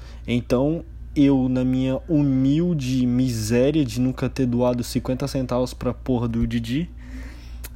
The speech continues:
me senti e falei, "Cara, o que esse moleque fazer, eu vou fazer pra respeitar a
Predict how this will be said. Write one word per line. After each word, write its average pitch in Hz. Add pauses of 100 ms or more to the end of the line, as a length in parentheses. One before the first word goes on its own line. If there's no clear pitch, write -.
(140)
me 143
senti 160
e -
falei, 143
"Cara, 117 (220)
o 131
que -
esse 160
moleque 139
fazer, 147
eu 160
vou 147
fazer 143
pra 151
respeitar 175
a 131